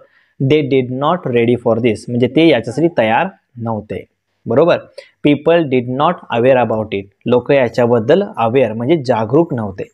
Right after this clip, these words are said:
तर अशा प्रकारे आपण did notचा वापर mostly निगेटिव्ह फॉर्मसाठी सुद्धा करू शकतो. In which tense? In the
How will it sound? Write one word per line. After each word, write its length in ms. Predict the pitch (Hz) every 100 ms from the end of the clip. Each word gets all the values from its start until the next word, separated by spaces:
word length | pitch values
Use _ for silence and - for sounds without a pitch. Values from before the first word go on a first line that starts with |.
| _ _ _ _ -
तर 60 | 143
अशा 220 | 131 160
प्रकारे 280 | 160 156 160
आपण 320 | 160 175 147
did 300 | 131 123 135
notचा 220 | 139 156
वापर 240 | 147 -
mostly 480 | 151 143 131 - 151
निगेटिव्ह 540 | 135 110 131 147 160 151
फॉर्मसाठी 480 | 143 135 139 - 127
सुद्धा 220 | 120 165 226 _ _ _
करू 280 | 120 113 180 - _
शकतो. 580 | - - - 131 147 - _ 120
In 80 |
which 240 | 110 123 127 -
tense? 480 | 202 240 - - 123
In 60 |
the 160 | 113